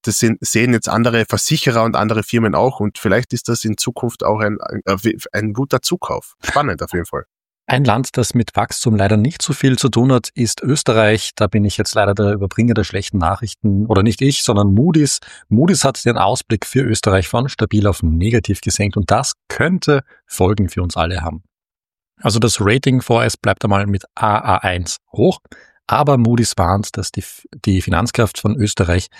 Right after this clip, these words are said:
Speaker 2: sich abschwächt. Und Grund dafür sind eben steigende Staatsschulden,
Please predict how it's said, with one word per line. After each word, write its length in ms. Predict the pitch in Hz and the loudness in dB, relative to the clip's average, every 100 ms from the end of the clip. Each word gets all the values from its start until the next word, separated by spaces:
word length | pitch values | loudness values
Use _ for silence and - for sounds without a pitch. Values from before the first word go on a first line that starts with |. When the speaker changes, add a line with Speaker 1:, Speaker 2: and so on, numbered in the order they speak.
| - | -20
Speaker 2:
sich 220 | - 143 - _ | -4 -4 -4 _
abschwächt. 640 | 87 - - 104 107 - | -6 -6 -8 -4 -4 0
Und 160 | 101 - | -2 2
Grund 280 | 151 185 | 2 2
dafür 300 | - 117 - | 2 0 0
sind 260 | 110 156 147 | 0 2 2
eben 220 | 117 107 | 0 0
steigende 460 | 113 - 85 98 95 | 0 -2 0 0 0
Staatsschulden, 640 | - 127 135 - 117 113 | 2 0 0 0 2 2